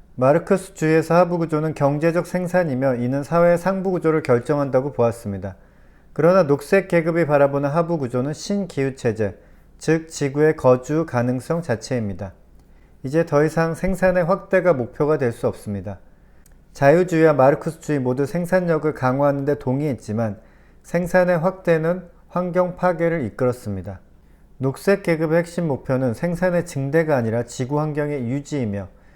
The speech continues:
이는 기존 경제 체제와 근본적으로 충돌합니다. 더 많은 생산이 아닌 지속 가능한 생존을 위한 새로운 패러다임이 필요하다는 것이 라투르의 주장입니다.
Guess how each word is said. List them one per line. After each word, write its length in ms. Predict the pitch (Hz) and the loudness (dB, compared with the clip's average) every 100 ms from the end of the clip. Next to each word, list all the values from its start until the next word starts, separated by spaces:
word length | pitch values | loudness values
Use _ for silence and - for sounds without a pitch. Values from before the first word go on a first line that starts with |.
| - - - | -20 -20 -8
이는 260 | 143 165 165 | -2 -2 -2
기존 420 | - 139 170 170 | -4 0 0 0
경제 400 | 135 131 139 156 | -2 -2 -2 -2
체제와 460 | - 170 160 151 | 0 0 2 0
근본적으로 680 | 147 143 151 175 165 151 143 | 0 -4 0 0 0 0 -2
충돌합니다. 760 | - 175 170 160 120 104 98 95 - - - - | -6 -8 -2 0 0 -4 -8 -12 -18 -20 -20 -4
더 220 | 135 143 | 4 4
많은 280 | 151 143 147 | 4 0 -2
생산이 480 | 143 170 170 170 160 | -4 -4 -2 -2 0
아닌 380 | 123 123 165 170 - - - | 0 -2 -6 -10 -20 -20 -18
지속 380 | - 135 180 180 | -6 0 0 2
가능한 460 | 180 170 170 165 | 2 2 2 0
생존을 560 | 160 180 175 175 175 147 | -2 -4 -2 0 0 0
위한 180 | 143 151 | 0 -2
새로운 400 | - 175 175 170 | 0 2 2 0
패러다임이 640 | 180 180 165 156 147 147 | -2 -2 0 0 -2 -6
필요하다는 560 | - 170 160 147 143 131 | -4 0 0 0 -2 -2
것이 420 | 113 - 165 180 - - - - | -4 -4 -6 -6 -16 -20 -12 -4
라투르의 520 | 120 - 135 135 156 | -2 -2 -2 0 -2
주장입니다. 680 | - 120 123 101 92 95 | -4 -4 -2 -4 -8 -10